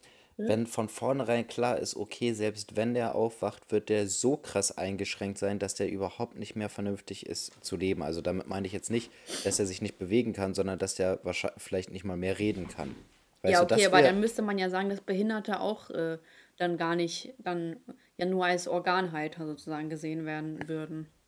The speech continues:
Speaker 2: Nee, das, ich find, das ist was anderes, wenn man, also ich meine jetzt wirklich diese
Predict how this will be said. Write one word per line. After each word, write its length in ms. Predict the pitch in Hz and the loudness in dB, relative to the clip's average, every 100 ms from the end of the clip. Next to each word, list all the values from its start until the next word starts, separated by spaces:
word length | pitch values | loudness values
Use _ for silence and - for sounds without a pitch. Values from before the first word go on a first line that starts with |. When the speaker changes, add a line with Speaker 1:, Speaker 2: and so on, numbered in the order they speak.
| - | -8
Speaker 2:
Nee, 380 | 95 90 87 85 | -2 0 0 -2
das, 280 | 87 - - | -6 -4 -2
ich 160 | - | 0
find, 180 | - 113 | 0 0
das 120 | 110 - | 0 0
ist 180 | - 98 | -2 -2
was 120 | 90 | -4
anderes, 720 | - 110 107 87 104 - - _ - _ _ - | -4 0 0 0 -2 -2 -8 _ -20 _ _ -6
wenn 160 | 95 | -4
man, 280 | 95 95 95 - _ _ - | -2 -2 -4 -10 _ _ -4
also 200 | 101 104 | 0 2
ich 160 | 95 104 | 0 0
meine 180 | 107 | 0
jetzt 180 | 104 95 | 0 -2
wirklich 240 | 110 113 - | -8 -8 -10
diese 420 | 92 92 90 | -4 0 0